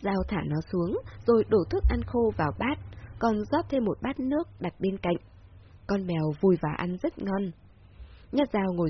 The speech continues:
xổm xuống, vuốt bộ lông bóng mượt của nó, nói thầm, "Hôm nay em phải ăn một mình rồi, chị đã ăn ở nhà tên ngốc Phù Tiêu rồi." Cách ngày, Nhất Giao như thường lệ, đến siêu thị làm việc vào buổi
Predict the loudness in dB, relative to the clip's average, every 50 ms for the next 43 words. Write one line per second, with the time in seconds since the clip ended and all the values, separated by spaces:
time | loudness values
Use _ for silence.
0 | 0 0 -2 -2 -2 -2 -2 -2 0 0 0 -2 -6 -8 -10 -20 -6 -2 0 0
1 | 0 0 -2 -2 -2 0 -2 -2 -2 -4 -4 -4 -4 -4 -2 -2 -2 -2 0 -2
2 | -2 0 0 -2 -2 -2 -2 -2 -4 -6 -10 -10 -4 -2 -2 0 -2 -2 -4 -4
3 | -2 -2 0 -2 -2 -2 -4 -6 -8 -12 -20 -20 -20 -20 -20 -20 -20 -20 -20 _
4 | -20 -20 -20 -20 -20 -20 -20 -4 0 2 4 4 4 4 4 4 2 2 2 0
5 | 0 -2 -2 -2 -2 0 0 0 0 0 0 0 0 0 0 0 2 2 4 4
6 | 2 0 -4 -10 -18 -10 -6 -4 -2 -2 0 0 0 0 0 -2 -2 -4 -4 -2
7 | -2 0 0 0 0 -2 -2 -2 0 -2 -2 0 0 -2 -4 -4 -4 -2 -2 -2
8 | 0 0 2 2 2 2 2 2 2 2 2 0 -2 _ _ _ -20 -20 _ _
9 | _ _ _ -20 -20 -20 -20 _ _ _ -20 -20 -20 -20 -20 -20 -20 -20 -20 -20
10 | -20 _ _ _ _ _ _ -20 -20 -20 -20 -20 -20 -20 -20 -20 _ -4 -4 -2
11 | -2 0 0 2 2 2 2 0 -2 -6 -14 -20 -8 -2 0 0 0 0 0 0
12 | 0 0 0 0 0 0 0 -2 -2 0 0 2 0 0 -2 -6 -14 -20 -4 2
13 | 2 4 4 2 0 0 0 0 0 0 -2 -2 0 0 0 0 -2 -2 0 0
14 | 0 0 -2 -4 -2 -2 -2 -2